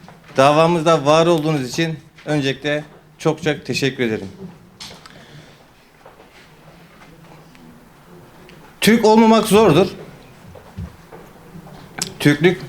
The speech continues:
çok zordur. Neden? Bunu çok güzel bir atamız şöyle söylüyor. "Türk olmak zordur. Çünkü dünya ile savaşıyor. Ama Türk olmamak daha zordur. Çünkü Türklerle savaşıyor."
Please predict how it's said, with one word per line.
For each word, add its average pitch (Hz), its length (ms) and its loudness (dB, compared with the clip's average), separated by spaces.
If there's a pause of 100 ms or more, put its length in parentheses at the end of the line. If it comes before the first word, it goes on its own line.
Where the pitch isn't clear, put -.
(180)
çok - 220 0
zordur. 117 420 2 (340)
Neden? 135 420 4 (340)
Bunu 139 260 0
çok 151 220 0
güzel 131 280 2
bir - 160 0
atamız 131 340 0
şöyle 120 260 2
söylüyor. 98 340 -6 (1400)
"Türk 165 240 2
olmak 196 280 4
zordur. 196 440 4 (1040)
Çünkü 170 340 2
dünya 160 320 6
ile 127 160 4
savaşıyor. 127 540 0 (1300)
Ama 165 240 0
Türk 165 220 0
olmamak 156 320 2
daha 151 220 4
zordur. 131 360 0 (600)
Çünkü 143 460 -2
Türklerle 135 640 2
savaşıyor." 101 520 -6